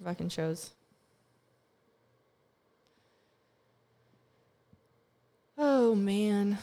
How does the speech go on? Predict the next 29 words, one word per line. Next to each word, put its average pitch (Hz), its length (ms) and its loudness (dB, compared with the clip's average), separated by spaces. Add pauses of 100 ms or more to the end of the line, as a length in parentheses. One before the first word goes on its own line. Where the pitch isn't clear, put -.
(1400)
It's - 220 -6
weird, 269 320 4
very 262 240 8
weird 233 380 2
to, 202 260 4
um, 180 460 2 (2250)
experience, 202 760 2
like, 170 260 2
everybody 185 380 2
else 170 320 4
finally 226 640 2 (880)
ex-, - 180 -6 (300)
in 233 160 6
the 214 260 4 (180)
kind 240 220 2
of 320 80 2
a 254 120 6
similar 247 420 4
position 226 480 0
to 240 100 0
where 190 180 6
I've 190 300 4
been 202 440 2 (280)
for 202 140 2
years 170 400 4
now, 240 260 2
where 214 200 4
I'm, 170 120 0
like, 160 380 -2